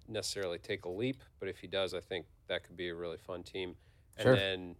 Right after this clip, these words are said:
Speaker 1: Tyler Shough, uh, he is a transfer from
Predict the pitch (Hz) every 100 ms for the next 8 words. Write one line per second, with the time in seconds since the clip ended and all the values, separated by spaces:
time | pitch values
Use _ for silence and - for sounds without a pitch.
0 | - - 123 131 107 - - 143 196 -
1 | - - - - - - - 104 95 90
2 | 90 - 107 101 98 95 90 85 - -
3 | 101 - 113 104 110 95 98